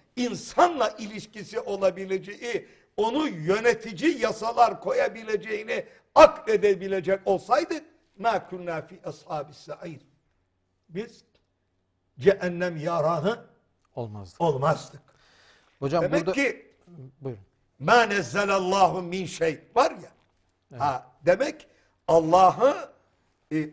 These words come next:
Speaker 1: onun istediği gibi kabullenebilmek, ona inanabilmek, güvenebilmek için onu yasalarıyla birlikte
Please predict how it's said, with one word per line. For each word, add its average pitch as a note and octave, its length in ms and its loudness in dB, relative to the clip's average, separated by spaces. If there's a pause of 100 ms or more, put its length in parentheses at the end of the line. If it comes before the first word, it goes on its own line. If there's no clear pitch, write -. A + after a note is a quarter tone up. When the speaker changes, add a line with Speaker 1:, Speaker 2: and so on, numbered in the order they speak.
Speaker 1:
onun C4 500 2
istediği G3 760 -4
gibi F#3+ 400 -8
kabullenebilmek, F3+ 1400 0 (600)
ona G3 280 6
inanabilmek, G3 1200 0
güvenebilmek G3 880 -4
için C#4 380 -8 (680)
onu A#3+ 440 0 (260)
yasalarıyla G#3+ 1160 0
birlikte F#3+ 880 0